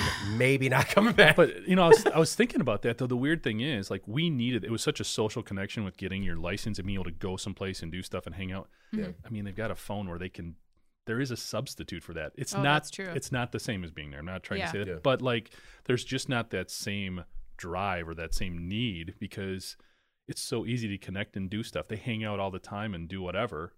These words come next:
Speaker 2: Yeah.
Speaker 3: right on their phones.
Speaker 1: Yeah.
Speaker 2: Yeah.
Speaker 1: Remember when
Speaker 2: Via
Speaker 1: your
Speaker 2: group chat.
Speaker 1: somebody would be on the internet in your house and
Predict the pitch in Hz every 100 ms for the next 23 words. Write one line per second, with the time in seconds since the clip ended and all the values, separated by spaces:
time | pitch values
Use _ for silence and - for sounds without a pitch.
0 | - 95 98 92 90 85 95 67 - -
1 | 92 92 185 170 196 202 220 240 226 208
2 | 175 151 98 - - - - 180 180 185
3 | 175 160 160 151 170 165 165 190 202 190
4 | 180 190 214 - 170 160 151